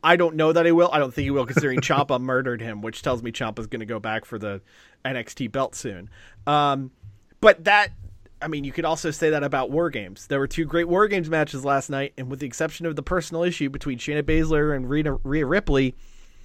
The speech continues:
Speaker 1: I don't know if there was a lot there, there. There was some, there was some hatred in those matches. There was some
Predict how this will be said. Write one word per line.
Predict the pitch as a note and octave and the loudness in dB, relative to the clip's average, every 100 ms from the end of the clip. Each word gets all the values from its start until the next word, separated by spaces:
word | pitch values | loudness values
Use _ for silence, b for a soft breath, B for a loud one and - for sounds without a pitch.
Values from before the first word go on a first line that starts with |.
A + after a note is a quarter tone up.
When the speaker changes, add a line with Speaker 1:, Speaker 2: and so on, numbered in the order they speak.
| - - - - - | -20 -20 -20 -20 0
Speaker 1:
I | D3 | 6
don't | G3+ C4 | 8 12
know | B3 A3+ | 12 12
if | |
there | A3+ G3 | 12 10
was | F#3+ F3 | 10 8
a | |
lot | F3 F3 C#3+ C#3+ | 10 10 10 6
there, | F#3 D#3 | 8 8
there. | B2 G2 F#2 | 4 -4 2
There | F3+ | 4
was | F#3+ D#3 | 4 2
some, | E3+ C3+ A#2+ - | 0 -2 -4 -6
there | B2+ | -6
was | C3+ | -6
some | B2+ | -8
hatred | G#2+ F3+ F#3+ F3 | -4 -2 -2 -2
in | F#3+ | -2
those | G3 | -2
matches. | G#3+ C#4+ C4+ G3+ F#3 | -2 -2 -2 -4 -6
There | C#3 A#2+ | -4 -4
was | A#2 A#2 | -4 -6
some | B2+ A#2 | -6 -8